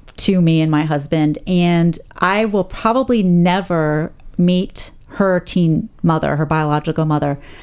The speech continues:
And by me helping these young teen moms, it kinda gives me a sense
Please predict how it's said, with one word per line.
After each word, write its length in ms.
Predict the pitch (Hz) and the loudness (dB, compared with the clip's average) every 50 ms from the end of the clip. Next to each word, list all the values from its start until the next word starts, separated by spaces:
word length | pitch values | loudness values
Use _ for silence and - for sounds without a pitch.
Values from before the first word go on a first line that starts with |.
| - - - - - - | -20 -20 -20 -16 -4 -2
And 400 | 196 190 196 190 202 202 180 - | 0 0 0 0 0 -2 -2 -2
by 240 | 202 190 190 190 185 | -2 0 0 0 0
me 440 | 185 196 214 240 254 254 262 262 240 | 0 2 2 4 4 4 4 2 2
helping 360 | 202 208 220 233 - 247 226 | 2 2 0 2 2 2 2
these 260 | 220 214 196 180 - | 2 2 0 0 0
young 240 | 185 180 190 196 190 | 0 2 2 2 0
teen 380 | - - - 196 190 185 180 | -2 -2 -2 0 2 4 4
moms, 520 | 175 180 180 170 165 160 160 160 156 147 - - | 4 4 4 4 4 4 2 2 0 -2 -4 -2
it 180 | - 185 190 | -2 -2 -2
kinda 300 | - - 240 247 269 285 | 0 -2 0 2 4 2
gives 300 | 269 277 240 185 170 165 | 2 2 -2 -2 0 0
me 640 | 170 165 180 202 208 214 208 185 160 160 165 165 - - - - - - - - - - - | 0 2 2 2 4 4 2 2 2 0 -2 -4 -6 -12 -20 -20 -20 -20 -20 -20 -18 -8 -4
a 60 | 185 | -2
sense 480 | 180 - - - 196 196 196 185 - | -2 0 0 0 0 0 -2 -2 -4